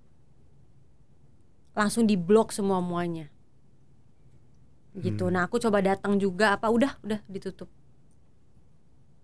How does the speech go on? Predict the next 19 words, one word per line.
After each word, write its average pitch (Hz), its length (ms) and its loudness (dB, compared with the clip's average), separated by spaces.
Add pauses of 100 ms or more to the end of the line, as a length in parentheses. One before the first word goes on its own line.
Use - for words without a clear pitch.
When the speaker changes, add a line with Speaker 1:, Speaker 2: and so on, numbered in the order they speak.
(220)
Speaker 2:
Dari 113 280 2
pintu 107 260 -6
gerbang 104 380 -4
semua 107 280 -4
udah 101 60 -2
nggak 233 80 2
Speaker 1:
Semua. 233 360 4 (120)
Speaker 2:
bisa? - 140 -20 (220)
Speaker 1:
Waktu 226 180 2
itu 269 120 2
posisi 262 280 0
dia 277 120 4
lagi 233 200 4
umroh. 208 480 2 (680)
Logika 214 720 2 (240)
bapaknya 202 480 0
lagi 196 240 0
umroh, 226 600 0
ya 180 200 -4